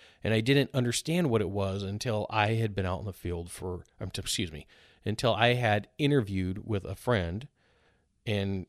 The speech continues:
and talked to him about what sales was. And sometimes people don't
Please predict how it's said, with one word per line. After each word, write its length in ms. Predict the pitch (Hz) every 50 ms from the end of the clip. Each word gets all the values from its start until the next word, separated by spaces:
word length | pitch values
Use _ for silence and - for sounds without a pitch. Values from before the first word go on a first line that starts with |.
| _ _
and 200 | 113 110 113 -
talked 280 | - 160 170 170 - -
to 80 | 104
him 120 | 98 101 95
about 220 | 92 92 87 85
what 100 | 101 98
sales 300 | - - 110 101 - -
was. 240 | - - - 101 104
And 120 | 101 101
sometimes 520 | - - 160 196 - - 180 151 135 123 -
people 360 | - 135 127 - - 113 107
don't 360 | 95 95 101 101 107 101